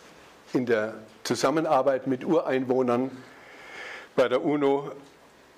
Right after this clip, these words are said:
hat sich dann nacheinander das Bild ergeben, dass das meiste Uran auf der Welt, auf dem Land indigener Völker abgebaut wird.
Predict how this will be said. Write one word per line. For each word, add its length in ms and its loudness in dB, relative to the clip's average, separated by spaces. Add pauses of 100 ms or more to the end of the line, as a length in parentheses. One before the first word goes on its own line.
hat 180 0
sich 160 -4
dann 340 -2 (200)
nacheinander 920 0
das 220 -2
Bild 240 -4
ergeben, 480 -2
dass 180 -2
das 160 -4
meiste 380 0
Uran 500 0
auf 220 -2
der 240 -2 (440)
Welt, 540 -4 (340)
auf 200 -2
dem 180 -2
Land 420 -4 (180)
indigener 440 -2
Völker 480 -2 (480)
abgebaut 540 -2
wird. 240 -6